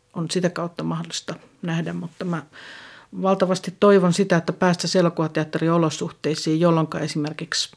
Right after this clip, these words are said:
Epa Tammisen äänisuunnittelu, Kaija Saarihon musiikki ja myöskin koko tää visuaalinen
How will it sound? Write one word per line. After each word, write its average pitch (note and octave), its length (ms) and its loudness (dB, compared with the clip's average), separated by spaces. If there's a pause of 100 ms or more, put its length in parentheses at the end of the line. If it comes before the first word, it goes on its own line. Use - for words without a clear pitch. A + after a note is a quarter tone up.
Epa E3+ 220 0
Tammisen D#3 580 -2
äänisuunnittelu, E3+ 800 0
Kaija D#3+ 340 0
Saarihon D3 480 -4
musiikki E3+ 840 2
ja D#3+ 100 2
myöskin E3 420 0
koko D#3 220 -2
tää D3+ 280 -2
visuaalinen D#3 720 0